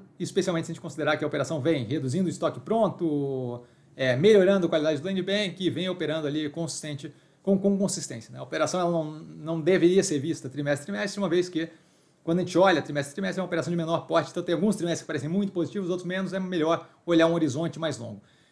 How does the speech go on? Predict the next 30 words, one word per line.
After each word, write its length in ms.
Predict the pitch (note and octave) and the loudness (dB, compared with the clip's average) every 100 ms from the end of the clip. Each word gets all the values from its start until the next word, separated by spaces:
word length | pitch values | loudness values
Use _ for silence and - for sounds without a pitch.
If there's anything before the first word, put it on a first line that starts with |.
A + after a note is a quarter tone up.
| - | 2
E 120 | D4+ | 8
dúvida? 720 | E4 E4+ D#4 C4+ B3+ G#3+ F#3+ F3+ | 12 12 10 8 8 8 6 4
Dúvida 220 | G3 F3+ | 0 -2
eu 40 | |
dou 120 | G#3+ F#3+ | 0 0
sempre 400 | - A3 G3 G#3+ | 2 -2 -2 -4
no 60 | |
Instagram, 460 | F#3+ F#3+ E3 A3 G#3 | 0 2 2 4 2
arroba 280 | F#3+ F3+ F3+ | 2 0 0
investir 240 | F#3+ G3 | -2 -2
com 120 | G3 | -6
sim. 200 | F#3+ G3 - _ _ | -6 -6 -8 _ _
Só 180 | - C#4 | 6 8
ir 40 | |
lá 140 | B3+ A#3 | 8 8
falar 180 | A3 G#3 | 6 4
comigo, 260 | G#3 G3+ | 2 2
não 120 | G#3 | 2
trago 220 | F#3 F#3+ F3 | 2 0 0
a 40 | |
pessoa 260 | F3 G3+ D#3+ | 0 0 2
amada, 280 | F3+ E3+ | 2 0
mas 120 | E3+ - | -2 -6
sempre 200 | D#3+ D#3+ | -8 -8
lá 80 | |
tirando 220 | D3+ D3+ D#3+ | -8 -10 -4
dúvida. 300 | A3+ F3+ F#3 | -2 0 0
E 20 | |
vale 160 | F#3 | 0
lembrar 480 | E3 D3 D3 D#3 - | 0 0 -4 -6 -8